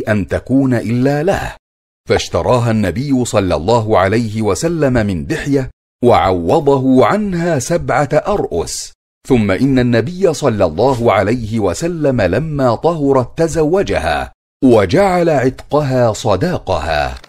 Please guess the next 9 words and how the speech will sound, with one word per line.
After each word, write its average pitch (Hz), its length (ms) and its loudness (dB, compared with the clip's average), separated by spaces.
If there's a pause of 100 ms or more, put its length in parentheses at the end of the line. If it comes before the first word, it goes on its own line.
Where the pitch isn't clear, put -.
(280)
كانت 208 420 0
رضي 160 340 2
الله 139 460 4
عنها 156 420 0
من 123 200 0
سيدات 110 720 -2
النساء 123 640 2
عبادة 123 760 0
وورعا، 120 760 2